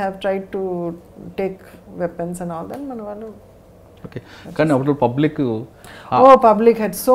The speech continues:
Speaker 1: much support. అంటే ఆ ఏరియాలో అంతా వచ్చి చెప్పారు. Because చిన్న పాపకు ఇలాగ చేయడం, uh, they were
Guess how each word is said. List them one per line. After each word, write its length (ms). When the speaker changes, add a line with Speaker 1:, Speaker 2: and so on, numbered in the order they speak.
Speaker 1:
much 220
support. 380
అంటే 580
ఆ 280
ఏరియాలో 600
అంతా 360
వచ్చి 420
చెప్పారు. 400
Because 260
చిన్న 180
పాపకు 600
ఇలాగ 280
చేయడం, 460
uh, 420
they 160
were 100